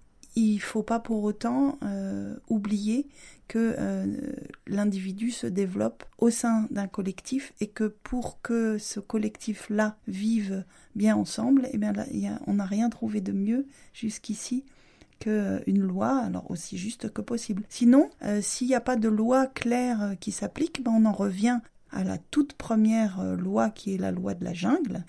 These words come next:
Donc c'est la loi du plus fort. C'est celui le plus fort qui l'emporte. Et donc, euh, c'est un retour en fait à des formes archaïques de vivre ensemble, qui sont toujours possibles, hein,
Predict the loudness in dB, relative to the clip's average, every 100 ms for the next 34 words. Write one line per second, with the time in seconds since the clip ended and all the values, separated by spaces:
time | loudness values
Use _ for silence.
0 | -6 -6 -2 -2 0 0 -2 -4 -6 -2
1 | 0 0 -2 -20 _ -20 -20 -12 -8 -6
2 | -4 -4 -4 -2 -4 -4 -8 -8 -10 -4
3 | -4 0 -2 -2 -12 -10 -4 -4 -2 -6
4 | -6 _ -4 -2 0 4 4 4 2 2
5 | -2 -4 -6 -4 -4 -4 -2 0 0 0
6 | 2 2 2 2 2 0 -6 -18 -20 -20
7 | -20 -4 2 4 2 0 -4 -4 0 0
8 | 0 -8 -20 -20 -20 -20 -20 _ -16 -4
9 | -2 2 2 2 -2 -2 -4 -2 -2 0
10 | -4